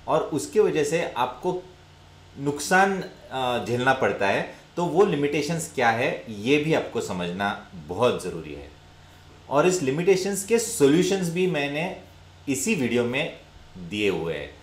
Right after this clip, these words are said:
तो आपको ये पूरा video at length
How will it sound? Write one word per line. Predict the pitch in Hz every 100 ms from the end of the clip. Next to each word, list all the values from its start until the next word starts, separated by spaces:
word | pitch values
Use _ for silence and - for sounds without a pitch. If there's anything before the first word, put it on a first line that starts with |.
| - -
तो | 180
आपको | 170 139 - 185 196
ये | 160 160
पूरा | - 135 147 185
video | 165 135 147 165 - - - - - - - - - - - - - - - - -
at | 139 175 170
length | 151 147 156